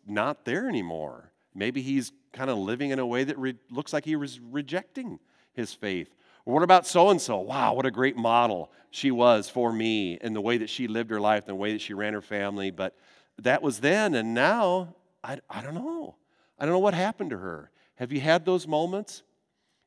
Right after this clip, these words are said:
It's a very difficult thing to be,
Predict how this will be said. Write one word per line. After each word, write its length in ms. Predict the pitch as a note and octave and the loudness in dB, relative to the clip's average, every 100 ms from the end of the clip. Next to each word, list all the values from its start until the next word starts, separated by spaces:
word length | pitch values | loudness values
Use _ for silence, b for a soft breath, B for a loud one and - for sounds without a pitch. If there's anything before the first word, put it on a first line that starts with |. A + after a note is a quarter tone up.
| _ | _
It's 280 | D3 D3 - | -2 -2 -2
a 120 | - B2+ | -2 -2
very 560 | G2 G#2+ F#3+ G3+ G#3 | -2 2 4 4 2
difficult 800 | E3+ A#2+ D#3+ F#3+ F#3 E3+ E3 - | -2 -10 0 0 0 -4 -4 -6
thing 680 | - F3 G#3+ E3 G2 G#2 A#2+ b b _ | -6 -2 0 0 -2 -4 -8 b b _
to 80 | - | -6
be, 640 | B2+ C3+ D3 C#3+ C#3 C#3 | 0 4 6 4 2 0